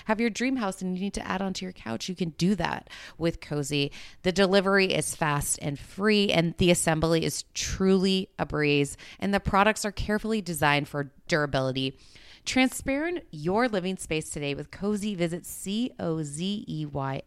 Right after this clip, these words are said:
dot com and start customizing your furniture. I love it. It's thoughtfully designed furniture made for modern living.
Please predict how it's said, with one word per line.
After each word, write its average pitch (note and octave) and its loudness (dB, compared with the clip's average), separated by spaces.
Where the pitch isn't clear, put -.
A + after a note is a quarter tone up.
dot D3 -4
com C#3 -4
and D#3 -8
start - -4
customizing D3 -4
your E3 0
furniture. C#3+ -6
I D3+ -6
love E3 0
it. F3+ 0
It's - -6
thoughtfully G3+ 2
designed F3 0
furniture D3+ -2
made F3 2
for F#3+ -4
modern D3 -2
living. C3+ -2